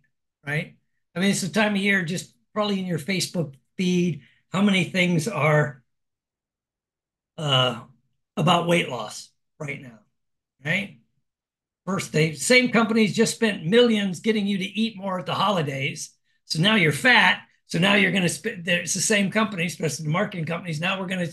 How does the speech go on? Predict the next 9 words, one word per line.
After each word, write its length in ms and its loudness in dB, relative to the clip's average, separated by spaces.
sell 300 -4
you 180 -4
this." 240 0
And 100 0
it's 120 0
always 400 2
fast, 440 2
easy, 440 -4
effortless. 520 -8